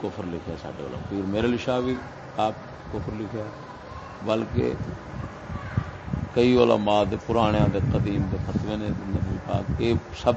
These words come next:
تو پہلے لفظ بولیا سی مرزا قادیانی۔ ازالہ اوہام دے اندر لیاؤ بچے، شیخ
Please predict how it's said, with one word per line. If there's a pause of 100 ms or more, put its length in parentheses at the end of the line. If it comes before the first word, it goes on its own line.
تو
پہلے
لفظ
بولیا
سی
مرزا
قادیانی۔ (4000)
ازالہ (220)
اوہام
دے
اندر
لیاؤ (360)
بچے، (1600)
شیخ